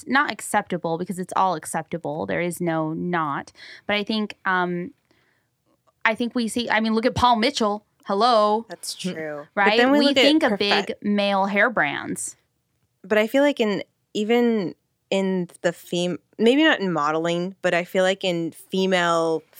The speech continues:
Speaker 2: fields or spaces, like, particularly I see this with, like, in the culinary arts, where, like, cooking is, like, a female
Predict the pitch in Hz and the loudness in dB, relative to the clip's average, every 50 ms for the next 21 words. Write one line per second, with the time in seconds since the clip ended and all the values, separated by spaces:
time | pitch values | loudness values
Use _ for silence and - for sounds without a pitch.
0 | - - _ _ _ - 214 196 202 202 214 220 196 185 185 185 180 - - - | -20 -20 _ _ _ 2 4 4 6 4 4 2 0 -2 -2 -2 -2 -4 -2 -2
1 | 165 170 175 - 226 226 214 208 196 180 - - 202 - - 190 - 220 220 226 | -2 -2 0 0 0 0 2 2 0 -2 -2 -6 -4 -4 -4 -2 0 0 2 2
2 | 233 233 240 233 220 - 180 190 - - 190 165 175 185 185 - 175 175 165 160 | 2 4 4 2 2 2 0 -2 -2 -4 -4 -2 -2 -2 -2 -2 -2 0 0 0
3 | 160 165 - - _ _ - - 208 196 185 - - - 175 165 170 175 185 190 | -2 -4 -8 -16 _ _ -2 0 2 2 0 0 -2 -2 0 0 0 0 0 2
4 | 196 196 196 196 196 190 202 202 220 240 - - - - - - - _ _ _ | 2 0 0 0 0 2 2 0 0 -2 -4 -4 -4 -4 -4 -6 -8 _ _ _
5 | _ _ _ _ _ - 180 170 170 170 170 156 - - _ _ _ _ _ _ | _ _ _ _ _ 0 2 4 4 4 2 2 0 -2 _ _ _ _ _ _
6 | - 202 190 - - 285 - 359 403 370 302 226 220 214 180 147 - - _ _ | -4 -2 -2 0 -2 -2 0 2 2 2 4 2 2 0 0 -4 -4 -8 _ _
7 | - 214 220 214 196 185 175 170 160 156 - - | 0 0 2 4 4 4 4 2 2 0 -2 -4